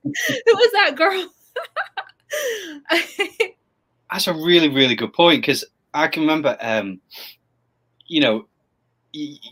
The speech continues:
Speaker 2: y-, y-, like you just said, wh-, when you have these negative emotions, the, the instinct is to push 'em away and to ignore 'em. But what you're doing is push 'em into the subconscious, and that's where we actually create from.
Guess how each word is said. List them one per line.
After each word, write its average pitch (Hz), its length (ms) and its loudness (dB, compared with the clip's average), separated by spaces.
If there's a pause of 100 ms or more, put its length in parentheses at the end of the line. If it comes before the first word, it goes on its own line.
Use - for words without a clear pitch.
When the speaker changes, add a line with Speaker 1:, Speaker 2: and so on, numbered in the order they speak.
Speaker 2:
y-, 147 160 -14
y-, 151 180 -12
like 160 160 0
you - 40 -4
just - 260 -2
said, 151 180 4
wh-, 147 140 0
when 165 120 -2
you 165 80 0
have 156 120 2
these 139 180 -2
negative 139 340 -4
emotions, 127 480 -2
the, 110 160 -10
the 113 180 -6
instinct 117 420 -10
is 98 120 -14
to - 100 -20
push - 260 -12
'em 113 80 -8
away 104 400 -4
and 98 160 -14
to 104 120 -14
ignore 113 300 -8
'em. 95 60 -10
But 110 80 -12
what 131 160 -10
you're 107 140 -16
doing 156 260 -6
is 92 100 -16
push 117 200 -16
'em 110 80 -10
into 101 160 -12
the 90 80 -16
subconscious, 127 680 -10
and 95 140 -14
that's 185 160 -10
where 160 120 -4
we 135 80 -6
actually 110 260 -16
create 127 480 -6
from. 82 280 -12